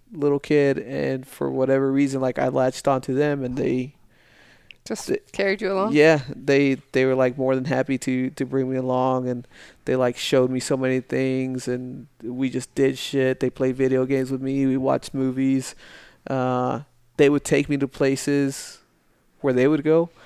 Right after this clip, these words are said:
Speaker 2: Yeah.
Speaker 1: Keep in mind, they were really young, so they were, uh, in high school s-, still. They were, like,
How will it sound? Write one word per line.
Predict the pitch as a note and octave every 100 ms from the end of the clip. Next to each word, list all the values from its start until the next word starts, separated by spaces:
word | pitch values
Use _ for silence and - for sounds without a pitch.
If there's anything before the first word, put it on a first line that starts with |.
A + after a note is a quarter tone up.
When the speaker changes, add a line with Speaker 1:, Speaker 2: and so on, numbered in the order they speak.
| - - -
Speaker 2:
Yeah. | G#3+ F#3+
Speaker 1:
Keep | - G3+
in | G#3
mind, | D#3 D#3
they | C#3+
were | D#3+ C#3+ B2+ B2+ _ _ _ _ _
really | C#3+ C3+ C3+ C3
young, | B2+ B2 A#2+ A2+ _ _
so | - C3 B2
they | B2 B2+
were, | C3+ C3+ C3+ C3+ C3 C3 B2 - - _ _ _ -
uh, | C3+ C3 C3 C3 C#3+ - _
in | C#3 B2+
high | A#2 C#3+
school | -
s-, | B2 - -
still. | - D3 B2
They | B2+
were, | C3+
like, | C3 C3